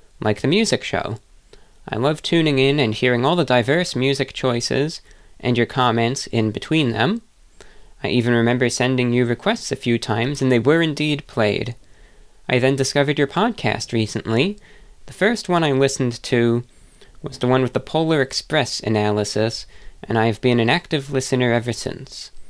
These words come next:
Out of all the shows you do, the podcast is my absolute favorite. Just hearing you talk about whatever it is that you do and about your hobbies and passions is really inspiring. I enjoy when you talk about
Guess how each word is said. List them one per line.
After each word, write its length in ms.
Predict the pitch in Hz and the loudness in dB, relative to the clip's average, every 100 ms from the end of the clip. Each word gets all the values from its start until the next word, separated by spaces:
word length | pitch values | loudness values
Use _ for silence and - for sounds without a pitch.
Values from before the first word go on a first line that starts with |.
| - - - - | -18 -20 -20 -4
Out 100 | 113 | 0
of 80 | 113 | 2
all 140 | 123 | 4
the 120 | 139 131 | 4 2
shows 340 | 135 127 123 | 2 0 0
you 60 | 113 | 0
do, 340 | 127 135 135 | 2 4 2
the 80 | 123 | -2
podcast 640 | - 135 135 - 123 117 | -2 -2 -2 -2 -4 -4
is 80 | 110 | -2
my 160 | 110 110 | 0 2
absolute 460 | 117 - 117 117 | 0 -2 -6 -6
favorite. 540 | - 147 160 117 139 - - - - - | -4 0 2 0 -2 -4 -20 -20 -20 -20
Just 200 | - - | -14 -4
hearing 260 | 123 120 117 | 0 2 2
you 80 | |
talk 360 | 113 - 110 107 | 0 0 0 0
about 340 | 110 113 110 - | 0 2 0 -2
whatever 580 | 117 113 123 143 151 139 | -4 0 2 2 0 0
it 140 | - 117 | 0 2
is 260 | 123 135 | 2 2
that 120 | - - | 0 0
you 160 | 113 | 0
do 420 | 110 131 131 160 - - - - - - - | 2 2 2 0 -6 -20 -20 -20 -20 -16 -4
and 160 | 113 | -2
about 200 | 110 113 | 2 0
your 120 | 107 | 0
hobbies 400 | 104 120 117 117 | 0 2 4 2
and 120 | 110 104 | 0 0
passions 480 | 117 113 - 113 | 0 0 0 -2
is 120 | 107 104 | -2 2
really 260 | 110 110 | 2 4
inspiring. 800 | 107 110 - 190 131 - 117 131 - - - - - - | 2 -2 -2 0 0 -2 -4 -6 -8 -20 -20 -20 -20 -8
I 80 | 120 | -2
enjoy 300 | 110 113 113 | 2 4 4
when 140 | 113 | 4
you 40 | 110 | 2
talk 300 | - 110 - | 2 0 2
about 320 | 113 107 | 2 2